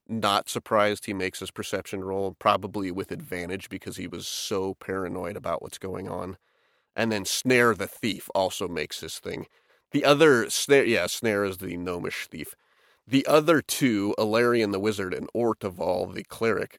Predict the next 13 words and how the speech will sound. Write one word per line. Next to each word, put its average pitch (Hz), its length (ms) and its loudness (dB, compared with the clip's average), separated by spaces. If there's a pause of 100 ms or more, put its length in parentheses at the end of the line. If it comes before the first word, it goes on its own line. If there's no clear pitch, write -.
(120)
do 110 160 -2
not 104 380 2
make - 360 -8
their 90 360 -4 (1600)
perception 107 680 2
rolls 98 460 0
and 104 360 -2
are 95 300 0
s-, - 140 -6
basically 107 540 0
therefore 92 440 -4
subject - 580 -4
to 92 240 -6